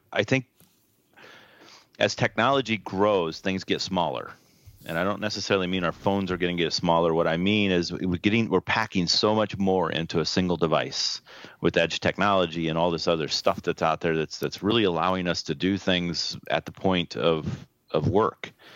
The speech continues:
And so we're doing all the calculations right there at the asset and then sending that single point of data back up to the system.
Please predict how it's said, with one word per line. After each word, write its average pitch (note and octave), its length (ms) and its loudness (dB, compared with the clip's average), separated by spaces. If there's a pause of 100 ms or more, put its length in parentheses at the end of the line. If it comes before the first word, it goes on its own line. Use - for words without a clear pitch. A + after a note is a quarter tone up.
(480)
And E2+ 320 2
so F2 320 4
we're E2+ 120 -2
doing E2+ 240 0
all D2+ 100 2
the C2+ 80 -4
calculations E2 880 -2
right E2+ 220 0
there F2 120 4
at D#2+ 80 0
the D#2 140 0
asset E2 380 0
and E2 100 -4
then D#2+ 100 -2
sending D#2+ 300 -2
that C#2 160 -2
single E2 260 -2
point E2 300 -2
of C#2 100 -8
data F2 300 4
back D2 300 -2
up D2 140 -2
to - 80 -10
the - 120 -4
system. D2 500 0